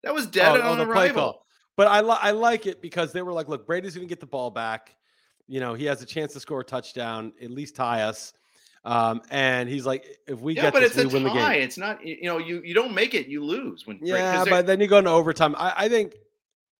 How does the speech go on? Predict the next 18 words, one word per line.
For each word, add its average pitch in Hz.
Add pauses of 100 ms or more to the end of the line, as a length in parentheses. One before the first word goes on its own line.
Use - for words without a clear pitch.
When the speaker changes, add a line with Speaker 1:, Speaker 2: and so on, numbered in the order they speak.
(140)
Speaker 2:
you 165
have 170
a 170
Speaker 1:
Hmm. -
Speaker 2:
chance 202
to 165
win 160
the 170
game 143
now 120
with 107
the, 113
with 110
the, 110
with 117
the 110
successful -
sneak. 95